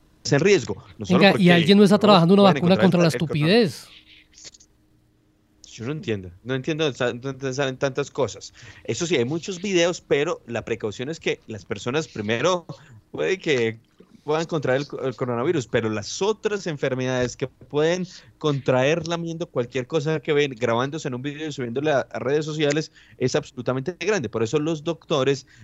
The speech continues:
Speaker 1: están pidiendo que por favor dejen de hacer tanta bobada, tanta estupidez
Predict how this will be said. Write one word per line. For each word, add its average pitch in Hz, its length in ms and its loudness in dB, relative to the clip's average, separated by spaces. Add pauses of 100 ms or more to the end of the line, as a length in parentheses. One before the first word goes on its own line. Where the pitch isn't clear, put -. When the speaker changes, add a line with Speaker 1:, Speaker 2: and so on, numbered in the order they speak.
(140)
Speaker 1:
están 113 300 -4
pidiendo 151 240 -6
que 139 60 -8
por 107 120 -6
favor 110 180 0
dejen 151 160 -2
de 120 80 -4
hacer 117 180 -2
tanta 160 680 -2
bobada, 151 460 -4 (180)
tanta 131 400 -8
estupidez - 1400 -10